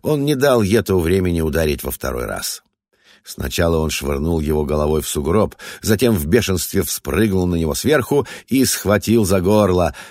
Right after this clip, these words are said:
как когда-то, должно быть, схватил и маленького Уильяма. И Йет мог оказать чудищу не больше сопротивления, чем Уильям.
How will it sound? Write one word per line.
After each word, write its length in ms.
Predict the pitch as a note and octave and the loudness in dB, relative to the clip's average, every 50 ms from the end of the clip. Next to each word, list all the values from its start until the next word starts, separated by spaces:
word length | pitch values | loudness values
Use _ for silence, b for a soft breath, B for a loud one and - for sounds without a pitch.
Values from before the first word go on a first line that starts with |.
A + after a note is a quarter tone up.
| B B | B B
как 240 | - F#2+ D#2+ _ - | -4 -4 -4 _ -6
когда-то, 480 | - F#2 D2+ C#2 C#2+ G#2 G2 - F#2 | -6 -4 -4 0 0 0 0 0 0
должно 360 | E2 F2+ F2 C#2+ C#2+ E2+ G2+ F2+ | 0 0 -2 0 0 0 0 0
быть, 160 | F2+ F2 - | 0 -2 -2
схватил 460 | - - E2 D#2 - - G2 F2+ - | -2 -4 -4 -4 -2 -2 -2 -2 -2
и 120 | - F#2+ F2 | -4 -2 0
маленького 680 | F2 G2 G2 F#2+ F#2 F#2 E2+ - F#2 F#2 F#2 - - - | 0 0 0 0 0 -2 -2 0 0 0 0 -2 -4 -8
Уильяма. 680 | - D2 F#2+ A#2+ A2+ E2+ B1 A#1 A#1+ A#1 A#1+ G#1+ - - _ _ _ _ _ _ _ | -8 -4 -2 -2 -2 -2 -4 -6 -8 -6 -8 -10 -10 -14 _ _ _ _ _ _ _
И 60 | - D#2 | -14 -6
Йет 260 | D2 F2 F2+ E2 - | -2 -2 -2 -2 -4
мог 380 | C#2 C#2+ E2 E2+ D2+ - - _ - | -4 -2 -2 -2 -2 -6 -12 _ -12
оказать 540 | D2+ C#2+ - D#2+ D2+ B1+ C#2+ F2 D#2 - | -10 -8 -4 -6 -4 -2 -2 -2 -2 -2
чудищу 520 | - - - F2 D#2 E2 D#2 - - - E2+ | -6 -6 -6 -4 -4 -4 -6 -6 -4 -4 -4
не 160 | F2 F2 F2 | -2 -2 -2
больше 340 | D#2+ G2 A2+ G2+ - - D2 | 0 -2 -2 -2 -4 -6 -6
сопротивления, 960 | - - C2+ - C2 B1+ - C2+ B1+ B1 B1+ C2 B1 A#1+ A#1+ A#1 A1+ - _ _ _ _ _ - | -6 -8 -8 -8 -10 -8 -8 -8 -8 -6 -6 -6 -6 -6 -8 -10 -12 -12 _ _ _ _ _ -14
чем 280 | - B1+ B1+ A#1 A#1 _ | -10 -10 -10 -10 -12 _
Уильям. 460 | - A#1+ B1+ A#1+ A1 G#1+ - - - | -12 -12 -10 -10 -10 -12 -16 -18 -20